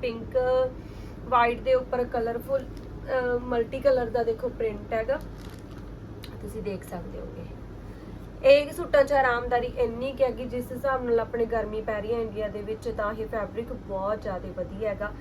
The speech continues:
ਇਹਦੇ ਨਾਲ ਤੁਸੀਂ ਪਿੰਕ ਕਲਰ ਦਾ ਦੁਪੱਟਾ ਰੱਖ ਸਕਦੇ ਹੋਗੇ। ਬਹੁਤ ਜ਼ਿਆਦਾ ਸੋਹਣਾ, ਅਹ, ਸਟੱਫ ਹੈਗਾ ਇਹ ਵਾਲਾ,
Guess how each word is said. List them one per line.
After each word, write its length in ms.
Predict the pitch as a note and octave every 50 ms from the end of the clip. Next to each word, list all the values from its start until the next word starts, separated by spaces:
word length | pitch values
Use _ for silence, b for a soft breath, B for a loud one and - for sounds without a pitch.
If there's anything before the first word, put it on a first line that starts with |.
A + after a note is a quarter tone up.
| B B B B B B
ਇਹਦੇ 160 | - C#4+ D4+ D#4
ਨਾਲ 180 | D#4 D4+ D4+
ਤੁਸੀਂ 240 | D4 D4 C#4 D4 C#4+
ਪਿੰਕ 280 | - C#4 C4+ C4 C4+ C#4+
ਕਲਰ 300 | C#4 D4 C4+ C4 A#3+ A#3+
ਦਾ 120 | B3+ B3
ਦੁਪੱਟਾ 420 | B3 B3 - C#4 C4+ - B3 A3+
ਰੱਖ 200 | G#3+ G#3+ A3+ -
ਸਕਦੇ 360 | - - A#3+ A#3 A#3+ - A#3 A#3
ਹੋਗੇ। 260 | A#3 A#3+ A#3 C#4+ - B B B B B B - -
ਬਹੁਤ 300 | - B3+ B3 B3 C4+ C4
ਜ਼ਿਆਦਾ 340 | C4 C4 A#3 A3+ A3 A#3 B3+
ਸੋਹਣਾ, 380 | B3+ B3+ B3+ A#3 A3 A#3 A#3+ A#3+ B3 B3 B3 B3
ਅਹ, 400 | B3+ - G#3+ G#3+ G#3+ G#3 G#3 G#3
ਸਟੱਫ 420 | G#3 - - A3+ G#3 G#3+ A3 -
ਹੈਗਾ 260 | C#4 C4 A#3+ G#3+ A3 G#3+
ਇਹ 120 | G#3+ A3
ਵਾਲਾ, 280 | A#3+ A#3+ A#3 B3+ C4